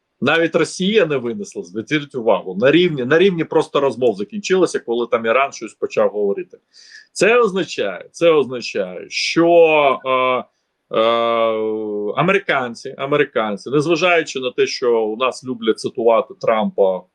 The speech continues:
у соцмережах, думаючи, що він до нас звертається, я думаю, ухвалили для себе фундаментальне рішення, в першу чергу Трамп, так, е, що бомбардувати того, кого потрібно,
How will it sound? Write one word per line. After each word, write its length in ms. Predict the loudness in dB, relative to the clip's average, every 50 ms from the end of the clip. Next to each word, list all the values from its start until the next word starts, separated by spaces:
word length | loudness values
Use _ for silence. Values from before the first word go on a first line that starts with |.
| _ _ -2
у 160 | 0 0 0
соцмережах, 760 | 2 2 0 0 2 0 2 4 4 4 2 2 -4 -8 -8 -4
думаючи, 440 | -4 -2 -2 0 -2 -2 -4 -4
що 160 | -2 0 0 0
він 200 | 0 -2 -2 2
до 140 | 2 2
нас 220 | 4 4 0 0 0
звертається, 760 | -2 -4 -4 -2 -2 0 2 2 2 0 -2 -6 -14 -14 -14 _ _ _ _ _ _ _ _ _ _ _ -14 -6
я 200 | 0 0 2 2
думаю, 300 | 4 2 2 4 2 0
ухвалили 520 | 0 0 2 2 4 4 4 4 2 2 -2
для 140 | -2 -4
себе 240 | 0 0 0 0 0
фундаментальне 840 | -4 -4 -4 -2 0 0 0 -2 -4 0 0 0 0 0 0 0 -2
рішення, 340 | -2 -4 -8 -6 -4 -4
в 60 | -2 0
першу 240 | 0 -2 -2 -4
чергу 300 | -2 0 0 0 0 -2
Трамп, 340 | -6 -2 0 2 2 2 0 -4 _ _ _ _
так, 260 | -2 0 0 0 -2 -6 _ _ _ _ _ _ _ _ _ _ _ _ -4 0
е, 300 | 2 2 4 2 2 0
що 760 | 0 0 0 4 4 6 6 6 6 6 6 4 2 0 -4 _ _ _ _ _ _ _
бомбардувати 1200 | -2 0 2 2 4 2 2 2 2 2 2 2 4 4 4 4 2 0 -2 -4 -4 -4 -4 -8 -12 _ _ _ _ _ _ _ _ _ _ _ _ _ _ _ _ _ _ _ _ _ _ _ 0 2
того, 260 | 4 4 4 2 0
кого 300 | 0 -2 0 0 0 -2
потрібно, 720 | -2 -4 -6 -6 -6 -6 -6 -6 -6 -8 -6 -4 -4